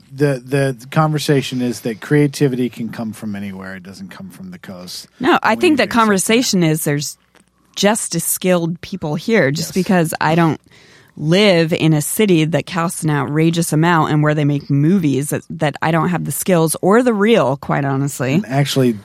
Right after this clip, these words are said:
Speaker 1: they make more movies in other parts of the country than in Los Angeles
Speaker 2: And
Speaker 1: or New
Speaker 2: that.
Speaker 1: York.
Speaker 2: That I don't have the skills or the reel, or I don't, I don't understand, or I don't do national work.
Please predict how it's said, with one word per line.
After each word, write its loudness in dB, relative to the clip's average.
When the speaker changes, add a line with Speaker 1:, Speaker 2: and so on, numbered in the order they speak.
Speaker 1:
they -2
make -4
more -2
movies -6
in -8
other -10
parts -14
of -20
the -20
country -12
than -12
in -14
Los -16
Angeles -12
Speaker 2:
And 2
Speaker 1:
or 4
New 4
Speaker 2:
that. 0
Speaker 1:
York. -20
Speaker 2:
That 2
I 4
don't 2
have 0
the -6
skills 0
or -2
the -2
reel, 0
or -2
I 0
don't, 0
I 0
don't 0
understand, 2
or 2
I 0
don't 2
do 0
national -2
work. -2